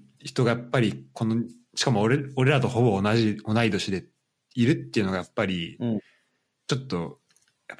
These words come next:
Speaker 1: ぱ考えると、うん、ちょっと
Speaker 2: そうだね。
Speaker 1: ショックだね。うん。
Speaker 2: うん。なんとかならなかったのかなっ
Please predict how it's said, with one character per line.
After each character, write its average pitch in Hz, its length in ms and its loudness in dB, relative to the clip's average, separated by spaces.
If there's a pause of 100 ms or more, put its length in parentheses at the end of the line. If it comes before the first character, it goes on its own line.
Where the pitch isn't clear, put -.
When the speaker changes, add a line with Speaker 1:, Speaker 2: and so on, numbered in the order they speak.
Speaker 1:
ぱ - 160 0
考 135 160 4
え 127 140 2
る 98 100 -2
と、 80 320 -6 (1160)
う 98 160 -8
ん、 85 40 -12
ち - 80 -12
ょ - 20 -10
っ - 40 -20
と - 100 -10
Speaker 2:
そ 131 300 0
う - 20 0
だ 76 120 -4
ね。 95 460 -4
Speaker 1:
シ - 100 -4
ョ - 40 -4
ッ - 80 -10
ク - 100 -12
だ 73 120 -12
ね。 110 220 -10 (560)
う 101 80 -12
ん。 - 340 -16 (540)
Speaker 2:
う 90 60 -16
ん。 85 580 -12 (1300)
な 98 120 -10
ん 98 80 -12
と 98 100 -10
か 80 340 -8 (120)
な 87 140 -12
ら 98 80 -8
な 101 100 -10
か - 120 -18
っ - 40 -20 (100)
た 85 80 -16
の - 60 -20
か 82 120 -16
な 104 200 -4
っ 113 60 -12